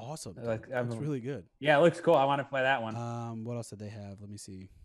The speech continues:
Speaker 1: Um, uh, the Hyperstone Heist, uh, Follow the Foot Clan, Back from the Sewers,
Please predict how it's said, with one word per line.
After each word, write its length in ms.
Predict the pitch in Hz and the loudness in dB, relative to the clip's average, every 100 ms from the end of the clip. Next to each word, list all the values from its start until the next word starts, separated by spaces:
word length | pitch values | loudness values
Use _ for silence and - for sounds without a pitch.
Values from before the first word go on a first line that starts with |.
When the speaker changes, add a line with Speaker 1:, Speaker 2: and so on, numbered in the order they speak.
| _ _ _ | _ _ _
Speaker 1:
Um, 720 | 98 98 95 95 95 95 95 92 - - - - - _ - _ _ _ _ _ _ _ _ _ _ _ _ _ | -18 -16 -14 -14 -14 -14 -16 -20 -20 -20 -20 -20 -20 _ -20 _ _ _ _ _ _ _ _ _ _ _ _ _
uh, 560 | 104 101 98 98 98 101 _ _ - - | -20 -18 -18 -18 -18 -20 _ _ -20 -14
the 60 | 117 | -12
Hyperstone 720 | 131 127 147 - 151 139 135 | -8 -8 -8 -8 -6 -6 -6
Heist, 600 | 135 139 139 - - - - _ _ _ _ _ _ _ _ _ - | -6 -6 -8 -10 -18 -20 -20 _ _ _ _ _ _ _ _ _ -18
uh, 340 | 107 107 104 101 | -14 -12 -14 -14
Follow 340 | - 131 131 | -8 -6 -6
the 100 | 127 | -8
Foot 300 | - 127 127 | -10 -12 -10
Clan, 500 | - 123 120 120 117 | -10 -8 -6 -8 -8
Back 300 | 110 117 120 | -8 -10 -10
from 160 | - 123 | -10 -10
the 80 | |
Sewers, 800 | 117 - 113 117 113 110 107 - | -10 -10 -8 -6 -6 -8 -12 -20